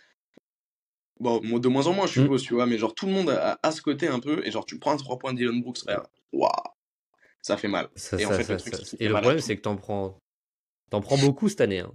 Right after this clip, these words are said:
Speaker 2: T'en prends beaucoup. Bon, comme dit, ça restera pas
Speaker 1: Ouais.
Speaker 2: à, à cinquante pour cent, tu vois, mais même s'il fait une saison à, trente-sept, trente-huit pour cent, c'est déjà, c'est déjà génial, en fait. C'est déjà génial, t'as déjà un joueur ultra valuable. Mais tu vois, ce cinq majeur, ce cinq majeur,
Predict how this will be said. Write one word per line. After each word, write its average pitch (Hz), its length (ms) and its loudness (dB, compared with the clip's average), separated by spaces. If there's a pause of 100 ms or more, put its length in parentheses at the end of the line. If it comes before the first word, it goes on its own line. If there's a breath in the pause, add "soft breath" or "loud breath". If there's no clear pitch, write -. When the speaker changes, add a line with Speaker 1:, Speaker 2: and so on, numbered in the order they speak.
Speaker 2:
T'en 107 100 -8
prends 117 160 -6
beaucoup. 131 220 -2
Bon, 101 160 0
comme 123 140 2
dit, 131 120 -2
ça 123 100 -2
restera 104 340 -4
pas 104 360 4
Speaker 1:
Ouais. 95 60 -8 (340 soft breath)
Speaker 2:
à, - 60 -8
à - 20 -4
cinquante 107 340 -2
pour 127 140 -4
cent, 185 180 4
tu - 100 0
vois, 156 80 8
mais 127 120 6
même 160 160 4
s'il 113 300 0
fait 120 160 0
une 107 80 0
saison 110 320 2
à, 90 120 0 (380 soft breath)
trente-sept, 110 500 -2
trente-huit 101 380 -2
pour 98 220 -6
cent, 135 160 0
c'est 95 200 -4
déjà, 85 380 -2
c'est - 160 -16
déjà 87 200 -8
génial, 120 380 0
en 101 80 -4
fait. - 220 -12 (180)
C'est - 160 -16
déjà 95 160 -2
génial, 113 340 2
t'as 90 100 0
déjà 101 160 0
un 98 80 0
joueur 104 220 2
ultra 92 240 -4
valuable. 101 500 2 (580 soft breath)
Mais 107 220 2
tu 127 120 0
vois, 175 260 4 (560)
ce - 180 -2
cinq 170 240 0
majeur, 135 500 2 (180)
ce - 160 -10
cinq 156 300 -2
majeur, 113 580 2